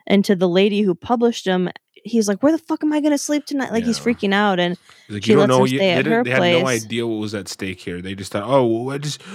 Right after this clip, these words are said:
Speaker 2: I just found him here and I didn't know.'" And, you
Speaker 1: And,
Speaker 2: know.
Speaker 1: like, when she explains it, you're like, "Yeah, that makes sense." Like, you're at the fucking newspaper. When the pictures are in the, you know, developing room or whatever, they're for the paper, so you're gonna publish 'em. And,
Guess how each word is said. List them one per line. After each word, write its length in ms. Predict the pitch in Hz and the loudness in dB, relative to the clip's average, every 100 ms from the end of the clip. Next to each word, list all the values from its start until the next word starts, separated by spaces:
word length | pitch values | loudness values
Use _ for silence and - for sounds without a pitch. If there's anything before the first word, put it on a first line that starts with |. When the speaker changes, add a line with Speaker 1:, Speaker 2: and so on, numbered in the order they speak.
| 202 - | -14 -10
Speaker 2:
I 60 | |
just 180 | 143 143 | -8 -6
found 260 | 170 170 156 | -2 -2 -2
him 100 | 151 | -2
here 280 | 160 180 | -4 -2
and 320 | 175 147 131 123 | -2 -2 -4 -6
I 100 | 123 | -6
didn't 300 | 127 139 139 | -6 -6 -4
know.'" 380 | 151 156 151 135 | -2 -2 -2 -4
And, 260 | 120 110 - - - _ _ | -4 -6 -10 -20 -20 _ _
you 100 | - | -2
Speaker 1:
And, 160 | 214 254 | 0 2
Speaker 2:
know. 60 | |
Speaker 1:
like, 160 | 254 269 | 2 0
when 140 | 254 262 | 0 0
she 160 | - | 0
explains 440 | 247 - 285 311 240 | -2 -2 -2 0 0
it, 80 | - | 0
you're 100 | 202 | 0
like, 280 | 196 202 | 0 -2
"Yeah, 100 | 285 302 | -2 -2
that 100 | 226 | 0
makes 200 | 220 - | -2 0
sense." 200 | 269 220 | -2 2
Like, 240 | 202 - - _ | 0 -2 -14 _
you're 160 | - 185 | 0 0
at 100 | - | 0
the 60 | - | -2
fucking 300 | 269 254 233 | -2 2 2
newspaper. 720 | 226 - 202 185 190 180 180 - - _ | 2 0 -2 0 2 2 0 -4 -20 _
When 180 | 202 196 | 2 2
the 100 | 175 | 2
pictures 460 | - 254 - 262 233 | 0 -2 0 0 2
are 160 | 220 | 2
in 180 | 220 220 | 2 2
the, 360 | 202 175 170 - - | 0 2 0 -2 -4
you 80 | 185 | -2
know, 80 | 190 | 0
developing 560 | 180 185 208 214 190 | 0 2 2 2 0
room 200 | 185 180 | 2 2
or 80 | 175 | 2
whatever, 580 | 170 170 165 170 165 170 _ _ _ _ _ - | 2 2 0 0 0 -2 _ _ _ _ _ 0
they're 140 | 190 | 2
for 240 | 190 226 220 | 2 2 2
the 80 | |
paper, 460 | 196 262 285 190 185 | 0 -2 0 0 0
so 160 | - 196 | 0 0
you're 140 | 185 | 0
gonna 200 | 190 190 | 0 -2
publish 440 | 185 247 220 208 185 | -2 -2 0 0 0
'em. 260 | 170 180 | -2 0
And, 380 | 175 180 175 175 | 0 0 0 -4